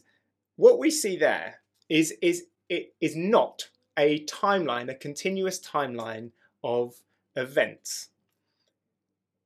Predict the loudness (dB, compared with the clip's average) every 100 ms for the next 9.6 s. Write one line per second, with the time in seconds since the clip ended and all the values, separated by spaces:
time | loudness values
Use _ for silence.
0 | _ _ 4 6 6 2 0 4 4 4
1 | -2 -2 -2 -6 -14 _ -10 2 2 4
2 | 2 2 0 -2 -2 -2 -4 -4 2 0
3 | 0 -14 -8 0 2 4 4 4 -4 _
4 | -20 0 6 8 8 4 0 2 2 -2
5 | -6 -4 0 4 4 2 0 0 -2 -2
6 | -2 -2 -4 -4 -2 -2 0 0 0 0
7 | 2 2 0 0 -2 -4 -2 -2 -2 -4
8 | -4 -4 -4 -6 -6 0 0 0 -6 -6
9 | -6 -8 -14 -12 -16 -16